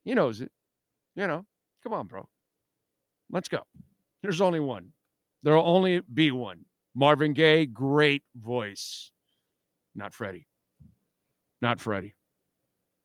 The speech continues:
Yeah, well, I already talked about Ann, uh, Ann Wilson. I mentioned her several times. Luther Vandross, yes. Very good. Very good. Oh, imagine this lineup. Freddie,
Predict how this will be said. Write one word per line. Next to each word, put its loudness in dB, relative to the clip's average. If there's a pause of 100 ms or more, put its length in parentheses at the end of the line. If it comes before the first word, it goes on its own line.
(360)
Yeah, 8
well, 6
I 8
already 6
talked 6
about 8
Ann, 4
uh, 0
Ann -2
Wilson. 0
I -2
mentioned -2
her -2
several -2
times. -8 (760)
Luther 2
Vandross, 4
yes. 2 (200)
Very 4
good. -6 (800)
Very 6
good. 0
Oh, 8
imagine 4
this 2
lineup. 6
Freddie, 2